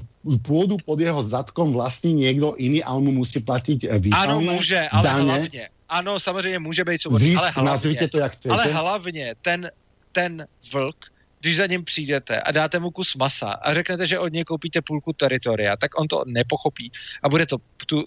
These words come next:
Speaker 2: to teritorium, který jste od něj jakože koupili, používat dál. Což znamená, že jste od toho vlka nic nekoupili.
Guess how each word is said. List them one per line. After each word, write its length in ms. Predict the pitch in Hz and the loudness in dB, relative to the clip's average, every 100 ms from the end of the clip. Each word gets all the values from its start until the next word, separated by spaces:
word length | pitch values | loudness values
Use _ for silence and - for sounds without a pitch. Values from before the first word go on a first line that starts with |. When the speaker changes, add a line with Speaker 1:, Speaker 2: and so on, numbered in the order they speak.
| - | -2
Speaker 2:
to 100 | 151 | -2
teritorium, 600 | 139 139 147 139 143 135 | 2 2 2 2 0 -2
který 340 | - 143 147 135 | -8 -4 -2 -2
jste 160 | 143 | -2
od 160 | 139 131 | -2 0
něj 100 | 143 | 2
jakože 320 | 135 139 143 | 2 0 -2
koupili, 380 | - 117 127 127 | -2 -6 -2 -4
používat 480 | 127 123 123 123 120 | -2 -2 0 0 2
dál. 300 | 120 117 113 - - _ | 0 0 -4 -12 -20 _
Což 200 | - 196 | 0 2
znamená, 380 | 160 151 160 151 | 2 0 0 0
že 100 | 147 | -2
jste 160 | 160 147 - | -2 -4 -2
od 180 | 143 - | -4 0
toho 180 | 170 | 0
vlka 320 | 143 131 139 127 - | 0 -2 -2 -4 -4
nic 280 | 151 - | -6 -4
nekoupili. 460 | 143 143 147 - | -6 -4 -6 -6